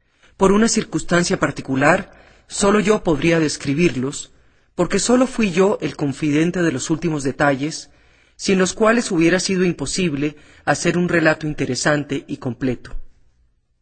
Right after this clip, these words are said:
El doce de marzo de mil ochocientos cuarenta y siete, leí en la calle Lafitte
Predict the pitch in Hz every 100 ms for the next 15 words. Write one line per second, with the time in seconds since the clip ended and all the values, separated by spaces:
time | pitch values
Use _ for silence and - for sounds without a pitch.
0 | _ _ _ _ 160 156 202 202 226 180
1 | 175 175 - 175 147 160 170 - 156 147
2 | 160 - 135 131 127 123 - 156 - 139
3 | - _ _ _ _ _ _ 175 175 233
4 | 247 196 165 175 175 135 - 175 - -